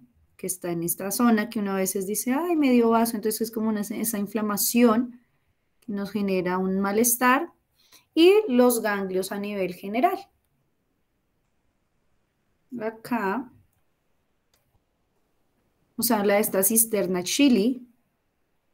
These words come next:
que es como esa terminación y ella va poniéndose un poco más denso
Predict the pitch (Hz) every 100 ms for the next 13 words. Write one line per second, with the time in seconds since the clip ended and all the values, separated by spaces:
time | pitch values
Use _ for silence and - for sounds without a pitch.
0 | _ _ _ - 220 208 196 214 202 208
1 | 202 202 208 208 214 233 254 269 254 233
2 | - 208 180 185 180 180 - 214 208 202
3 | 220 220 214 - 190 190 196 196 202 254
4 | 254 262